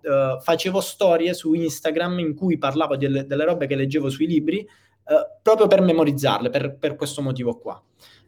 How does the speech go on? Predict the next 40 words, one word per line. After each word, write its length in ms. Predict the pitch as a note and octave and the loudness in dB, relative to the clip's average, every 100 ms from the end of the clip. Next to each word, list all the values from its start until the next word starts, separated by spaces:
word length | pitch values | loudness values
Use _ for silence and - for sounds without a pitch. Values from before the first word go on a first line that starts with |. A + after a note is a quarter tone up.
| _ | _
Ehm, 1080 | D#3+ E3 D#3 D3+ D3 D3 C#3 C#3+ D#3 - - - | 4 4 6 4 4 4 2 2 0 -2 -14 -6
non 160 | A#3 A#3+ | 2 2
si 100 | G#3 | 4
sa 200 | A3 G#3+ | 2 2
come, 540 | - A#3+ F#3 E3 C3 - | 4 4 6 2 -2 -2
eh, 80 | F3 | 0
hanno, 380 | E3+ F#3+ F#3+ | 2 0 2
<laughs> 640 | G3 G3 - A#3+ - - A3+ | 2 0 2 0 0 -12 -2
hanno 160 | G3 F#3+ | -2 0
iniziato 400 | F#3+ - A3 G#3 | 2 4 4 4
a 40 | |
seguirmi 440 | - G3 G#3+ - | 2 0 0 2
un 80 | G3 | 0
po' 140 | G3+ G#3 | 2 2
di 100 | G3+ | 4
persone, 600 | G#3 A#3 A3 G3+ A3 - | 2 2 2 2 2 0
<laughs> 120 | G#3+ | 0
onestamente 640 | A3+ F#3 G3 F#3+ F#3 E3+ | 0 0 0 0 0 -2
non 180 | D#3+ F3+ | 0 2
lo 120 | F#3 F#3 | 2 0
so, 440 | F3+ E3 A3 A#3+ - D#4 D4 - _ _ | 0 0 -2 -6 -12 -14 -12 -14 _ _
hanno 140 | G3 | -2
iniziato 240 | G3+ B3 A3 | 2 4 4
a 40 | |
seguirmi 300 | - G3+ G#3 | 2 -4 -2
un 80 | F#3 | 0
po' 80 | G3 | 0
di 120 | F#3+ | 0
persone, 340 | G3+ G3+ B3+ | -2 0 0
hanno 200 | E3+ D#3+ | 2 2
iniziato 300 | D#3+ E3 A3 | 0 0 0
a 40 | - | 0
trovare 260 | A#3 G3+ | 2 2
interessanti 560 | D#3+ F#3 G3 C4 G#3 D3 | 2 -2 -4 -4 -2 -2
i 20 | |
miei 140 | E3+ E3 | -2 0
contenuti. 800 | E3 F3+ G3+ F3 C#3 C3+ C3+ _ _ | -2 -2 -4 -4 -4 -8 -8 _ _
Io 100 | F#3 | -4
dicevo, 280 | C#3+ D#3 E3 | -2 -2 -2
"Ma, 140 | D#3+ | -6